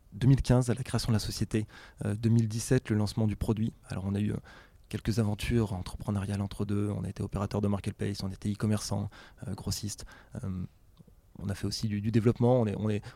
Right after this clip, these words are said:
on est trois cofondateurs, ingénieurs de formation. Donc, on a toujours su, euh, trouver de l'argent pour développer, euh, nos différents projets.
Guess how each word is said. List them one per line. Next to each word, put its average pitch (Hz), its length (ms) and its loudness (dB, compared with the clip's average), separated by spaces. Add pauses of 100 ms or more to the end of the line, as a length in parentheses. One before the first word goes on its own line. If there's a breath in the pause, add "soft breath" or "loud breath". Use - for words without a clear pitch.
on - 40 -4
est 110 60 2
trois 135 180 6
cofondateurs, 127 680 6
ingénieurs 113 300 4
de 117 60 6
formation. 110 560 2
Donc, 104 180 -2
on 107 160 -2
a 110 80 2
toujours 117 400 -2
su, 123 400 2 (380 soft breath)
euh, 104 180 0 (180)
trouver 113 360 4
de 113 80 6
l'argent 113 360 6
pour 107 220 -2
développer, 113 540 4
euh, 104 120 4
nos 110 180 4
différents 107 340 0
projets. 110 380 2